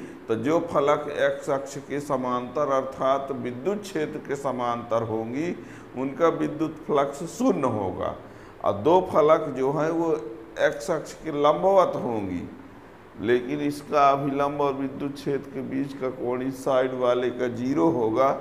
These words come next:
और इसमें अभिलंब और विद्युत क्षेत्र के बीच का कोण एक सौ अस्सी अंश होगा। तो एक ये flux धनात्मक होगा, ये ऋणात्मक होगा,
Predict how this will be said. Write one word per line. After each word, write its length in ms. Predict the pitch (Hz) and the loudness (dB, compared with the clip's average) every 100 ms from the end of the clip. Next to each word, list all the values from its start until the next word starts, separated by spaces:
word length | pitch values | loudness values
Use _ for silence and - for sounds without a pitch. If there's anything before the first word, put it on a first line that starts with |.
| - - - - - | -6 -16 -18 -12 -2
और 120 | 98 | 0
इसमें 340 | 117 117 151 | 0 -2 0
अभिलंब 480 | 156 131 135 131 131 | 0 2 0 0 0
और 80 | 131 | 0
विद्युत 400 | 127 131 127 135 | -2 -4 -4 -6
क्षेत्र 360 | - 143 131 135 | -4 -4 -4 -4
के 120 | 127 120 | -8 -6
बीच 240 | 131 131 | -4 -4
का 160 | 127 127 | -4 -4
कोण 320 | - 120 123 | -4 -2 -2
एक 360 | - - 160 165 | -2 -2 -2 -2
सौ 180 | 156 131 | 2 2
अस्सी 380 | 123 - 120 110 | 2 -2 -2 -2
अंश 240 | 110 113 | -2 -4
होगा। 380 | 104 101 113 127 - - - - - | -2 0 4 4 2 -8 -16 -20 -20
तो 120 | - 101 | -4 -2
एक 420 | - 139 143 135 | 0 0 -2 -2
ये 180 | 135 131 135 | -2 -2 0
flux 360 | 135 123 - | -2 -2 -4
धनात्मक 760 | 123 120 117 117 117 131 135 131 | -6 -4 -2 -2 -2 -2 -2 0
होगा, 260 | 131 117 127 | -2 0 -2
ये 180 | 127 127 | 0 -2
ऋणात्मक 720 | 117 117 113 110 - 139 139 | -2 -2 -2 -2 -2 -2 0
होगा, 400 | 123 117 117 135 | -2 -2 2 4